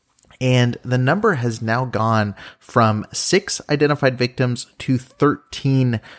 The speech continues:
victims. And the New Jersey youth pastor, Sean Higgins, has been indicted for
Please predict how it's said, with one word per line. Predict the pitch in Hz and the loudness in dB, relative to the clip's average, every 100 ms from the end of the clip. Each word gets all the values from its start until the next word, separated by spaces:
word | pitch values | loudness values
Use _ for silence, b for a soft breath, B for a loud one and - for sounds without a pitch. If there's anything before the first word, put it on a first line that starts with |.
| B - | B -4
victims. | 107 - - 101 101 - B B B _ | -4 -2 -2 -2 -4 -8 B B B _
And | 123 120 117 110 | 2 2 2 -2
the | 123 117 | -6 -2
New | 127 160 | 0 2
Jersey | 143 127 120 | 2 0 0
youth | 120 | -2
pastor, | - 110 104 107 104 - | 0 -2 0 0 -2 -4
Sean | - 104 104 | 0 0 2
Higgins, | 104 101 101 95 | 0 0 0 0
has | 107 98 | -2 0
been | 107 | 0
indicted | 104 101 98 101 110 107 98 | 0 0 2 2 4 2 0
for | - - 104 104 101 | -8 -2 2 2 2